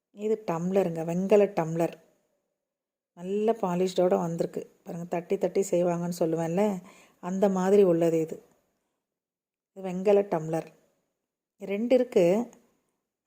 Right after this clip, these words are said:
ஆனா ஒண்ணு போல கிடையாது. இன்னொன்னு இருக்கு. அது வந்து வெறும் டிசைன், கோடே இல்ல அதுல. இதுல குன்னொன்னு முதல்ல பார்த்ததுல கோடு இருக்கு. இதுல கோடு கிடையாது. ஆனா பார்க்கறதுக்கு ஒண்ணு போல தான் இருக்கும்.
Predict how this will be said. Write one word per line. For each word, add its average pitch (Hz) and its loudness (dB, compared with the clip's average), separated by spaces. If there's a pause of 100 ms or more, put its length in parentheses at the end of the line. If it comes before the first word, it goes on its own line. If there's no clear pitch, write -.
ஆனா 220 -4
ஒண்ணு 208 0
போல 233 6
கிடையாது. 180 2 (280)
இன்னொன்னு 254 -2
இருக்கு. 233 4
அது 196 -2
வந்து 190 4 (340)
வெறும் 226 -2
டிசைன், 185 0
கோடே 226 10
இல்ல 196 6
அதுல. 160 -2 (460)
இதுல 226 -2
குன்னொன்னு 208 0
முதல்ல 226 4
பார்த்ததுல 190 2
கோடு 214 6
இருக்கு. 196 2
இதுல 190 2
கோடு 196 2
கிடையாது. 175 -2 (680)
ஆனா 285 -6
பார்க்கறதுக்கு 233 4
ஒண்ணு 202 0
போல 208 4
தான் 196 0
இருக்கும். 185 -6